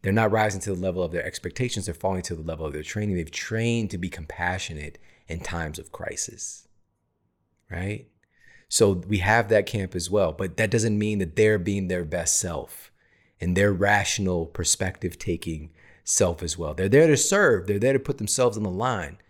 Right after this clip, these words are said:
but they might not have to put themselves on the line if they're able to see the bigger picture. It's just harder. So that's what we see here. We also see elevated stress hormones when you're sleep deprived as well,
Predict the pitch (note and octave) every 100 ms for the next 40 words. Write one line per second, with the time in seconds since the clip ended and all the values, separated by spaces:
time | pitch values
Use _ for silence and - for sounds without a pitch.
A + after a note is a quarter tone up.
0 | _ F#2+ D3+ F#3+ F#3 F#3+ F#3 G#3 - A3+
1 | C4+ B3+ - D4 D4 D4 F4 F#4+ B4 C5
2 | - - _ _ _ _ _ _ _ _
3 | _ _ - G#2 - F2+ G2 G2+ F#2+ -
4 | F#2 - F2 E2 D2+ D2+ - - - -
5 | - - F2+ - - - - - _ -
6 | - - - _ - B2 C#3 D#3+ F3 D3
7 | - A2 G2+ A#2 G2 F#2 E2 F#2+ G2+ -
8 | G#2+ F#2+ G#2 F#2+ F#2 D2+ - A2+ - G#2+
9 | G#2+ G2+ G2+ - G2+ F2 - G2+ F#2+ F#2
10 | F#2 - F2+ F2 E2+ E2 D#2+